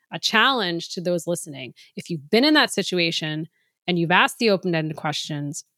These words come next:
afterwards, pull me aside. If I am the one who's made the comment about D, the one-on-one education, pull me aside and say, "This is probably not what you meant. I'm gonna give you a pass,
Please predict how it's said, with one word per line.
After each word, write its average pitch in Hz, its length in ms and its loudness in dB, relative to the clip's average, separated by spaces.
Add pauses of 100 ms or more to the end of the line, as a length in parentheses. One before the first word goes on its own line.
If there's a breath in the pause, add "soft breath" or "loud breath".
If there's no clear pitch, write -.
(380)
afterwards, 185 1160 -2 (520)
pull 220 380 4
me 208 180 2
aside. 147 640 -2 (160)
If 170 120 -6
I 170 180 2
am 220 120 2
the 208 80 2
one 180 220 2
who's 175 180 0
made 160 160 2
the 165 80 -4
comment 147 380 -4
about 143 200 -6
D, - 240 -8 (240 soft breath)
the 180 100 4
one-on-one 196 600 4
education, 175 800 -6
pull 196 180 2
me 233 160 4
aside 165 540 2
and 156 140 -4
say, 143 480 -4 (760)
"This 208 200 2
is 214 120 -6
probably 269 540 0
not 196 280 0
what 180 160 -2
you 180 140 -2
meant. 165 460 -4 (240)
I'm 175 100 -2
gonna 165 340 -2 (120)
give 175 140 0
you 170 120 0
a 160 80 -2
pass, - 560 -2